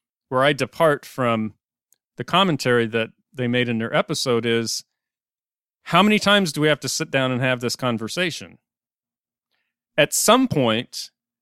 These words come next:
even with someone you care about, you have to say, We need to separate. We can still be friends. We can still have, you know, interactions,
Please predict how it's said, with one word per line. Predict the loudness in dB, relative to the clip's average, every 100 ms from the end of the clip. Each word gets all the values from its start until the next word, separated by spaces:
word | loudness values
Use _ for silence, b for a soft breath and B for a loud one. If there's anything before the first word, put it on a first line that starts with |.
| _
even | 2 4 4
with | 4
someone | 2 2 4
you | 2
care | 0 2 4
about, | 4 4 2 0
you | -4 2
have | 2 2
to | -6
say, | 0 4 4 2 -4 _ _ _ _ _ _ _ _ _ _ -10
We | -2 2
need | 2
to | 0
separate. | 2 2 2 -2 -2 -8 -20 _ _ _ _ _ _ _ _ _
We | -6
can | -2
still | -2 2 2
be | 2
friends. | 0 0 2 0 -4 -10 _ _ _ _ _ _ _ _ _ _
We | -6
can | -4
still | -4 2 2
have, | 4 4 4 0 -16 _ _ _ _ _ _ _ _
you | -16
know, | -6
interactions, | 0 4 4 2 0 0 -2 -4